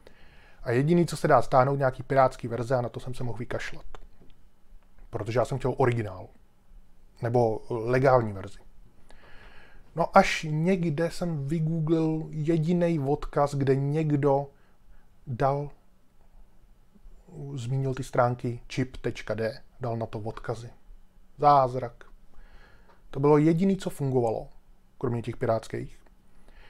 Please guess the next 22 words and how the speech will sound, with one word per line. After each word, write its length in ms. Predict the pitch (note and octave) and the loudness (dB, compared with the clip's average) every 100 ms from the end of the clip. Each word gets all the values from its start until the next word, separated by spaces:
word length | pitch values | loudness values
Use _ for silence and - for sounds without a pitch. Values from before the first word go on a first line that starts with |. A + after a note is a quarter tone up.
| - - - - | -20 -20 -14 -6
A 80 | A2+ | -2
kde 180 | B2 B2+ | 0 2
jsem 280 | D#3+ D3 D3 | 0 -2 -6
si 140 | - C#3 | -8 -6
to 100 | B2+ | -4
teda 200 | B2 A#2 | -4 -6
stáhnul? 680 | - - A2 G2+ G#2 - - - - - - - - - - - - - - - - - - - - - - - - - - - - - - - - - _ - - - - - - - _ - - - - - | -6 -4 -2 -2 -4 -10 -14 -16 -12 -8 -8 -10 -14 -14 -12 -12 -10 -10 -10 -12 -14 -18 -20 -20 -20 -18 -14 -14 -14 -20 -20 -20 -20 -20 -20 -20 -20 -20 _ -20 -20 -20 -20 -20 -20 -20 _ -20 -20 -20 -20 -20
Je 220 | E3 C#3+ | -2 2
to 180 | F#3 G3+ | 4 2
sice 260 | - F3 D#3 | 0 0 2
trošku 340 | D3 A#2 - | 2 0 -6
komplikovanější, 840 | C3+ G#2 G#2 - B2 B2 A#2+ A#2+ - | -10 -10 -8 -6 -4 -4 -4 -4 -4
nebo 140 | A#2 | -6
komplikovanější, 760 | G2 G#2+ G2+ A2+ G#2 G2+ - C3 - - - | -6 -10 -10 -10 -12 -12 -14 -14 -16 -18 -8
pracnější, 580 | A2 - C3 A#2+ - | -8 -4 -4 -4 -4
nebo 200 | A#2 A#2 G2+ - - - - - - - | -6 -6 -8 -18 -20 -20 -20 -20 -20 -16
prostě 280 | - C#3 E3 | -6 0 4
není 180 | B2+ B2+ | 4 4
to, 120 | B2+ | 2
že 120 | A#2+ | 0
to 160 | A#2 A2 | 0 -2
jenom 340 | G#2+ A2 A2 | -4 -4 -4